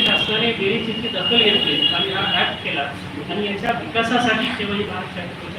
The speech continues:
परीक्षा केली कॉलेजेस आणि याच्यानंतर आपल्याला लवकरच आपण संशोधन, संशोधन करण्यासाठी सुद्धा आपण अशी केंद्र आपण सुरू करणार आहे. संशोधन, अ,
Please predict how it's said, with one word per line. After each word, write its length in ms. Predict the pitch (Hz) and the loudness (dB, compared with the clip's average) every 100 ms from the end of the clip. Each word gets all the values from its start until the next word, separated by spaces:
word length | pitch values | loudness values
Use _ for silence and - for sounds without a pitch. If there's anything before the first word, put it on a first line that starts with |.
| - | -8
परीक्षा 260 | 160 165 170 | -8 -6 -6
केली 400 | 165 160 160 208 - - - - - - | -6 -6 -4 -4 -6 -10 -10 -10 -6 0
कॉलेजेस 460 | 208 220 254 254 | 2 4 2 2
आणि 180 | 240 220 | 0 -2
याच्यानंतर 480 | 202 202 214 208 208 | -2 -2 -2 -2 -4
आपल्याला 400 | 202 208 208 208 | -4 -4 -4 -2
लवकरच 460 | 208 - 196 196 190 | -4 -4 -4 -4 -4
आपण 240 | 185 196 - - - - | -4 -2 -4 -6 -10 -6
संशोधन, 640 | 190 190 185 240 247 240 - - 180 - | -4 -2 0 2 2 2 -2 -4 -6 -6
संशोधन 460 | 190 190 220 226 226 | -6 -4 -2 0 0
करण्यासाठी 520 | 214 190 208 202 240 | 0 0 0 0 -2
सुद्धा 280 | - - - - - - - - | -4 0 2 2 0 -6 -8 -6
आपण 160 | - | -4
अशी 240 | 196 190 196 | -2 -2 -2
केंद्र 300 | 196 185 202 | -2 0 2
आपण 420 | 202 - - - | 2 2 0 -2
सुरू 180 | - - | -2 -2
करणार 200 | - - | 0 0
आहे. 120 | - | -2
संशोधन, 600 | - - 180 - 190 202 208 - - - | -4 -6 -6 -6 -4 -4 -6 -8 -8 -4
अ, 120 | - | -2